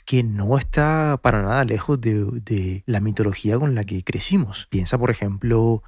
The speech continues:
eh, relatos como los de La Llorona, que tiene diferentes versiones en Latinoamérica, pero, eh, normalmente es la señora que por venganza a su marido que le estaba haciendo infiel,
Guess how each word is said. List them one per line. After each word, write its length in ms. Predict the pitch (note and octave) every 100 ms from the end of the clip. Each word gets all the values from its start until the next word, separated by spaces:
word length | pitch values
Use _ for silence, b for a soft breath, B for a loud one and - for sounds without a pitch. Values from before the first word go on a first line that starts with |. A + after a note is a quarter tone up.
| -
eh, 240 | A#2 G#2+
relatos 360 | G2+ G2+ G2+ C3
como 180 | B2 A#2
los 160 | G#2+
de 240 | G2+ A2 G#2+
La 220 | G#2 G2
Llorona, 460 | G2+ B2 C3 G2 -
que 100 | A#2+
tiene 200 | G#2 A2
diferentes 460 | C3+ A2+ G#2+ A#2+
versiones 600 | A2+ B2+ - A#2+ A2 B2
en 100 | A2
Latinoamérica, 640 | F#2 G#2 A#2 C#3 F#2+ G2 C3+
pero, 400 | G2 F#2 A#2+ -
eh, 140 | A2+
normalmente 640 | G#2+ F#2+ F#2+ A2 C3 C3 A#2
es 180 | C3 -
la 200 | A2+ G2+
señora 600 | - G#2 A#2 B2+ A2 C#3 -
que 320 | A#2 A2 A#2+
por 320 | - G#2+ G#2
venganza 680 | G2+ G2+ G#2 G#2+ B2 C#3 C3
a 40 | A#2
su 140 | A#2+
marido 480 | G#2+ A#2 A#2+ B2+ A#2+
que 320 | G#2+ G2 G2
le 100 | G2+
estaba 420 | F#2+ - G2+ G#2
haciendo 280 | G#2 G#2 G#2
infiel, 420 | A2 - D3 D#3+